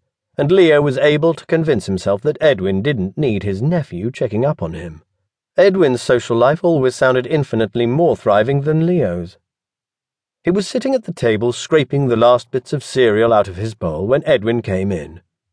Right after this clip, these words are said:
He looked frailer by daylight. His skin was almost translucent where it stretched over the strong bones in his face. But his smile was just as Leo remembered it.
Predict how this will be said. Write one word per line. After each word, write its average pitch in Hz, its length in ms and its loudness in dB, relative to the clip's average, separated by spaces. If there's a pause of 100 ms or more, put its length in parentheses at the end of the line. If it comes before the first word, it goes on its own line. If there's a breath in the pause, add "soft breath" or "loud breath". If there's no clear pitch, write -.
(120)
He 120 140 -2
looked 131 260 0
frailer 113 540 0
by 92 240 -6
daylight. 87 560 -10 (400)
His 131 180 -4
skin 143 340 0
was 123 160 0
almost 131 460 -2
translucent 120 800 -4
where 117 160 0
it 120 100 -6
stretched - 460 -4
over 110 180 -2
the 113 120 -4
strong 113 440 -2
bones 101 400 0
in 92 80 -2
his 95 220 -8
face. 78 480 -16 (680)
But 113 160 -2
his 131 180 -4
smile 160 400 2
was 127 220 -2
just 120 420 -2
as 104 140 -2
Leo 107 240 0
remembered 110 440 -2
it. 76 180 -16